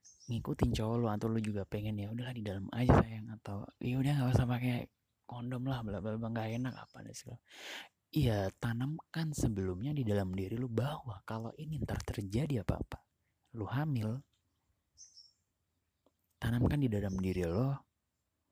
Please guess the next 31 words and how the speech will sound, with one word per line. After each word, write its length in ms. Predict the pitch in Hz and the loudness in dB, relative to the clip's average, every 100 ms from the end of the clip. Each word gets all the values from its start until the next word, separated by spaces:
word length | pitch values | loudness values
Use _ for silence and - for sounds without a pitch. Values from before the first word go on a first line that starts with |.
| - - | -20 0
lo 80 | 147 | 2
nggak 180 | 147 110 | 4 2
bisa 240 | 98 120 107 | 2 2 2
ngarepin 320 | 92 92 98 98 | 0 -2 2 4
cowok 220 | 104 101 | 4 0
lo 60 | 113 | -2
buat 220 | 95 90 | -4 -8
tanggung 260 | 92 87 85 | -10 -12 -12
jawab. 300 | - - - _ _ _ - _ _ _ | -12 -14 -20 _ _ _ -20 _ _ _
Nggak 200 | 117 110 | 0 0
bisa. 220 | 101 - - - _ _ _ _ _ _ _ _ _ | 2 0 -2 -10 _ _ _ _ _ _ _ _ _
Seperti 320 | - - 104 | -12 -6 -2
yang 80 | 98 | -2
gue 80 | 95 | -2
bilang 160 | 92 104 | -2 -4
tadi, 160 | 101 | -6
jangan 320 | 101 107 139 | -4 -2 0
gantungkan 480 | 123 104 101 104 117 | -2 -2 -4 -6 -4
diri 260 | 117 95 95 | -4 -4 -4
lo 80 | 107 | -6
ke 160 | - 135 139 | -6 -10 -8
orang 160 | 120 113 | -10 -8
lain. 260 | 127 123 113 _ _ - - _ _ _ _ _ _ _ _ _ _ _ _ _ _ _ _ _ _ _ - - - | -8 -10 -14 _ _ -20 -20 _ _ _ _ _ _ _ _ _ _ _ _ _ _ _ _ _ _ _ -20 -20 -4
Ya, 160 | 160 165 | 0 2
mungkin 240 | 170 180 | 2 2
langkah 240 | 151 135 123 | 2 0 -2
pertama 400 | 123 117 123 147 | -2 -2 -2 0
lo 80 | 117 | -2
akan 240 | 101 101 | -2 -6
bilang 400 | 98 101 127 131 | -4 -4 -4 -4
dan, 240 | 104 95 | -4 -6